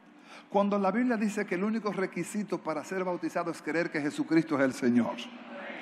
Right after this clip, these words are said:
El Padre elige, el Hijo salva y el Espíritu santifica. Diga conmigo, usted tiene que saber esto bien, bien claro. Diga, "Dios elige, el Hijo salva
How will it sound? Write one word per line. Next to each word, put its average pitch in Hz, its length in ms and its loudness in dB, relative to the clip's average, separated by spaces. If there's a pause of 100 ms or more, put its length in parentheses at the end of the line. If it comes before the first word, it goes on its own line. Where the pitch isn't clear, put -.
(1000)
El 170 200 2
Padre 185 460 4
elige, 127 560 0 (1160)
el 147 240 0
Hijo 156 240 4
salva 110 640 -2 (400)
y 139 80 -2
el 135 100 0
Espíritu 135 440 2
santifica. - 840 -6 (920)
Diga 185 220 2
conmigo, 170 280 -2
usted 190 160 0
tiene 240 180 2
que 196 100 -2
saber 190 260 2
esto 190 220 2
bien, 190 380 0
bien 190 240 0
claro. 139 500 -2 (340)
Diga, 165 280 4 (160)
"Dios 190 420 4
elige, 156 720 4 (880)
el 156 260 6
Hijo 190 300 4
salva 151 800 4